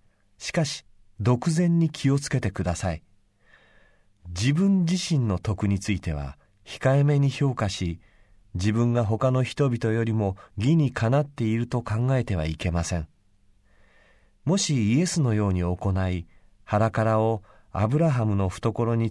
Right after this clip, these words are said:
連れて行きたいと思うなら、互いに対して心を広げなければなりません。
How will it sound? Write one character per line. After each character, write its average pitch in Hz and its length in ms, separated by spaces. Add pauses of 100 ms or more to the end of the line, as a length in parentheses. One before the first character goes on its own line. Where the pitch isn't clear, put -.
連 110 100
れ 123 60
て 123 120
行 113 160
き - 100
た 123 140
い 110 100
と 95 140
思 98 220
う - 20
な 85 140
ら、 73 180 (960)
互 123 360
い - 20
に 143 140
対 143 240
し - 100
て 98 180
心 139 480
を 123 80
広 117 360
げ 135 100
な 135 140
け 110 100
れ 90 80
ば 78 120
な 80 140
り 78 120
ま 78 100
せ 82 160
ん。 73 80